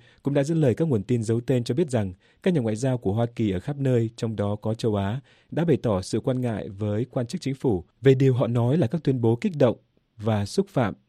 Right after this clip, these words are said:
bị cho là bài ngoại của ông Trump. Khi được hỏi Trung Quốc có quan ngại về việc ông Trump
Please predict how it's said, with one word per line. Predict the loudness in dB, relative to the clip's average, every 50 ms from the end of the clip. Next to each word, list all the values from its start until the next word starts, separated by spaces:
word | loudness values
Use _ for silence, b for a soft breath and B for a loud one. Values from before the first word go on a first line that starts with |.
| _ _
bị | -4 -4 -2
cho | 0 0 0
là | 0 0
bài | 0 0 -2 -2
ngoại | -2 -4 -4 -4 -6 -6
của | -6 -4 -4
ông | -4 -4
Trump. | -4 -4 -4 -4 -4 -6 -10 _ b b b b b b b b b
Khi | b 2
được | 2 2 2
hỏi | 0 -2 -2 -2
Trung | -2 -2 -4 -4 -2
Quốc | 0 0 0 0
có | -2
quan | -2 -2 -2
ngại | -2 -2 -2 -4 -4
về | -6 -6 -4
việc | -4 -4 -2
ông | -4 -4 -4
Trump | -4 -2 -2 -2 -2 -4